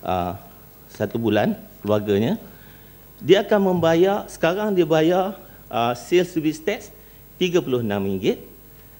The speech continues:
Bila kita kenakan G S T, ada, ada harga-harga yang naik sikit, dia akan bayar lima puluh satu ringgit satu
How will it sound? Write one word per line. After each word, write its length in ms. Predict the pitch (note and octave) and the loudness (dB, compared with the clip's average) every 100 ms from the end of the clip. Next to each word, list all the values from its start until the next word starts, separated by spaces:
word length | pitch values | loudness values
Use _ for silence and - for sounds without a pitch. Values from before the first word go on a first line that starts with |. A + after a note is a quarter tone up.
| - | -18
Bila 240 | B2+ D3+ F3 | -2 0 2
kita 240 | E3+ E3+ | 0 0
kenakan 480 | E3+ F#3 F3+ D#3+ C3+ | 0 -2 -2 -4 -2
G 80 | - | -4
S 240 | G#2+ - | -6 -8
T, 160 | E3+ F3+ | -4 -2
ada, 400 | E3 F3+ E3 E3 - - | 0 0 0 -4 -18 -12
ada 240 | A#2+ D#3 E3 | -4 -2 -2
harga-harga 540 | D3+ C3 C#3+ C#3+ C#3+ C#3 | -4 -4 -4 -4 -2 0
yang 80 | B2 | 0
naik 240 | B2+ - | -2 -4
sikit, 320 | - - G3+ - - - - - - - | -10 -6 -6 -8 -20 -20 -20 -20 -20 -8
dia 320 | A#2 D#3 D3 | 2 4 2
akan 240 | - B2 | -2 0
bayar 240 | B2 C#3 B2+ | 0 2 0
lima 160 | A#2+ | -2
puluh 180 | A2+ A#2 | -2 -4
satu 300 | - G#2 A2 | -4 -6 -4
ringgit 240 | A2+ A2+ | -4 -6
satu 180 | - A2+ | -10 -10